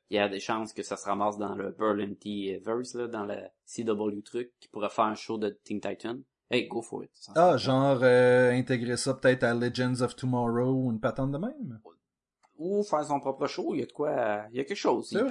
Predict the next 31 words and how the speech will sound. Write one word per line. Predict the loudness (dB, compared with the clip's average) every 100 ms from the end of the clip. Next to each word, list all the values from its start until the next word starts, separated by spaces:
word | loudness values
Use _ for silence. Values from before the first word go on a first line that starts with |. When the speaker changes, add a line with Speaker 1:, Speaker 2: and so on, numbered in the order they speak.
| 2
Speaker 1:
peuvent | 2
faire | 0 -2
ce |
qu'ils | -4 0
veulent, | 0 2
là. | 2
Speaker 2:
C'est |
Speaker 1:
Ils |
Speaker 2:
vrai. | 2
Speaker 1:
sont | 0 0
bien | 0
partis | 2 0 2 0
avec | 0 0
leur, | 2 4 4
euh, | 2
Arrow, | 4 4 4 2
Flash, | -2 0 4 4 2 -6
puis | -6 -6 _ _
maintenant, | 0 2 2 0 2 4 4
Speaker 2:
Oh ! | 8 10 10 8
Speaker 1:
il |
va | 6
y | 6
avoir | 8 6
un | 4
crossover | 4 8 8 8 2 2 -2
Flash | 0 2 2 2
puis | -8
Supergirl. | -8 -4 -2 0 0 0 0
Speaker 2:
Oui, | 2 4 6
monsieur ! | 6 6 6 8 6 6 0